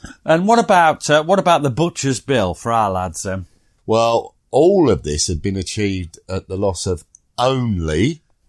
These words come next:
Speaker 1: You're gonna say something horrendously high, aren't you?
Speaker 2: nine thousand British casualties and relatively light French casualties.
Speaker 1: So probably around three thousand dead. So th-, it's still painful, isn't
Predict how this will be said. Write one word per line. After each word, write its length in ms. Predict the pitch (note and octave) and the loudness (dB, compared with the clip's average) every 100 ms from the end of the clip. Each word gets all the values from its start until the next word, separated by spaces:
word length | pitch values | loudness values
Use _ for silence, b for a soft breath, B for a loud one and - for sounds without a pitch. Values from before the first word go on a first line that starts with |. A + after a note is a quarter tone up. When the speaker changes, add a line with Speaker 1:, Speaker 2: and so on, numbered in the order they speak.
| _ | _
Speaker 1:
You're 120 | G#2+ | -12
gonna 160 | G#2 G2 | -10 -8
say 200 | - A2 | -6 -6
something 320 | G2 G#2 G2+ | -6 -8 -8
horrendously 640 | F2 A2+ A2 F2+ F2 F2+ D#2 | -8 -6 -6 -8 -10 -12 -6
high, 280 | F#2+ E2 E2+ | -6 -4 -8
aren't 180 | E2 | -10
you? 80 | E2 - - | -14 -14 -6
Speaker 2:
nine 400 | G2+ G2 G2 F2+ | -2 -2 -4 -4
thousand 480 | G2+ F2+ D#2+ E2+ | -2 -2 -4 -8
British 320 | D#2+ F2 - - | -8 -8 -10 -10
casualties 540 | E2+ D2+ D2 D2+ - G2+ | -8 -8 -10 -12 -12 -12
and 280 | G2 G2+ | -10 -6
relatively 640 | A#2+ B2+ A#2 - G2+ F#2 F#2 | -2 0 0 -2 -6 -6 -6
light 340 | F#2 E2+ - | -4 -4 -6
French 400 | - D#2 - - | -12 -12 -12 -18
casualties. 340 | A#1+ - - - | -20 -20 -20 -4
Speaker 1:
So 220 | C3 A#2+ | -2 -2
probably 380 | - D3 C3 A#2+ | -2 -4 -2 -2
around 300 | B2 C3 A#2+ | -2 -2 -4
three 240 | - C3 | -4 -6
thousand 480 | A#2+ B2 A#2+ G#2 G#2 | -4 -2 -2 -4 -6
dead. 280 | C3 A#2 - | -2 -2 0
So 260 | D3+ D3+ D#3+ | 0 0 0
th-, 260 | F#3+ G3 | -2 0
it's 220 | A#3 - | -2 0
still 400 | - - B3 C4+ | 0 2 4 4
painful, 560 | A3+ C4+ B3+ A3+ - E3 | 2 0 0 -2 -2 -6
isn't 180 | F3 | -4